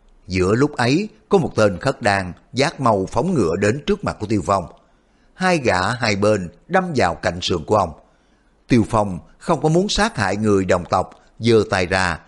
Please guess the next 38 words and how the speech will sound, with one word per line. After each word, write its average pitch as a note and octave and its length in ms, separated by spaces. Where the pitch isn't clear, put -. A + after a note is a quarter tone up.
nắm C3+ 280
lấy D3+ 280
hai A2 160
cái - 120
mũi G2 160
mâu G2+ 400
khẽ F#2 180
giật A2+ 260
một D2+ 120
cái, G#2 280
cả A2 200
hai A2 360
ngã F2 160
lăn A2+ 280
xuống D#3 220
ngựa. D#2+ 260
Tiêu A#2+ 220
Phong G#2 320
liền B2 300
dùng G#2 240
cán D3+ 220
mâu A#2 300
khiêu F#2+ 200
hai G2+ 200
gã E2 160
lên. G2+ 220
Hai F#3 220
gã G2 220
đang A2 260
lơ A2 140
lửng G2 220
trên A2+ 160
không, G2+ 300
kêu B2 300
thét B2+ 240
lên. F#2+ 240
Tiêu C#3 260
Phong A2 300